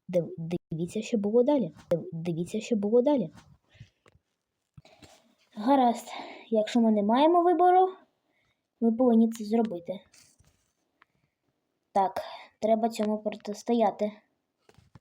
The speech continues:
Абсолютно з тобою згодна. А якщо ні, не вийде, то знай.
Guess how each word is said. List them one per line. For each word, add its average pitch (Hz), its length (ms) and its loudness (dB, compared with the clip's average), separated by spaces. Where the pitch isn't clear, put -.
Абсолютно 247 580 0
з 262 60 -14
тобою 226 380 0
згодна. 190 480 -6
А 226 160 0
якщо 214 560 0
ні, 262 400 2
не 226 160 2
вийде, 349 380 2
то 247 100 2
знай. 196 300 -2